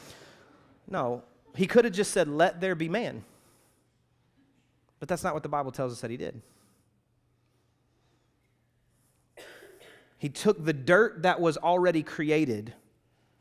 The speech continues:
and made something. I remember when I was in elementary school and we started doing the pottery class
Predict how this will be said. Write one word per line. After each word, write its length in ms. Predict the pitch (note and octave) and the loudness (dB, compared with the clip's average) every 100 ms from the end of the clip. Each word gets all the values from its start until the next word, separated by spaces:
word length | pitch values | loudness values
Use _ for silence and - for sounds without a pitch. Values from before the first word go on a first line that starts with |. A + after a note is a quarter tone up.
| _ _ _ _ _ _ _ _ _ _ | _ _ _ _ _ _ _ _ _ _
and 320 | C3 C3 C3+ | -2 0 2
made 380 | D3+ D#3 B2+ G#2 - _ | 4 4 2 -2 -12 _
something. 480 | - A2 G#2 - E2 _ _ _ _ _ _ _ _ _ _ - - | -12 -10 -10 -14 -20 _ _ _ _ _ _ _ _ _ _ -20 -2
I 60 | F3+ | 2
remember 260 | G#3+ A3+ | 4 4
when 100 | G#3 | 4
I 60 | F#3+ | 4
was 140 | F#3 | 4
in 60 | F3 | 4
elementary 460 | F3 E3+ E3+ F3 D3+ | 4 4 2 -2 -6
school 360 | - D3 C3+ | -4 -2 0
and 80 | C3 | -2
we 80 | C3+ | -2
started 340 | - D#3+ C#3+ | -2 0 0
doing 220 | D3 C#3 | 0 0
the 80 | B2 | -2
pottery 480 | - D3 E3 F3 F3+ | -4 -2 0 0 -2
class 600 | - F3+ F3+ - - - | -2 -2 -2 -8 -14 -14